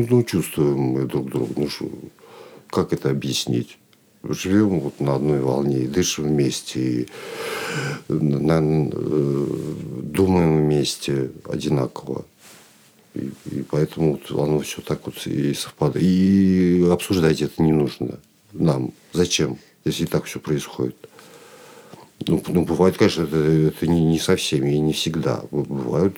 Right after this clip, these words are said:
там, э, какие-то несовпадения. Кто-то по-своему представляет, кто-то по-другому. Приходится как-то так, э, ино-, ино-, иногда просить о чём-то, или тебя вот попросят о чём-то, чтобы вот помочь,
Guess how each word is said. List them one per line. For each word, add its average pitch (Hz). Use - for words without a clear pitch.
там, 65
э, -
какие-то -
несовпадения. 80
Кто-то 71
по-своему 82
представляет, 76
кто-то -
по-другому. 78
Приходится -
как-то -
так, -
э, -
ино-, 76
ино-, 80
иногда 80
просить -
о 73
чём-то, 73
или 76
тебя 71
вот -
попросят -
о 71
чём-то, 69
чтобы -
вот 69
помочь, 78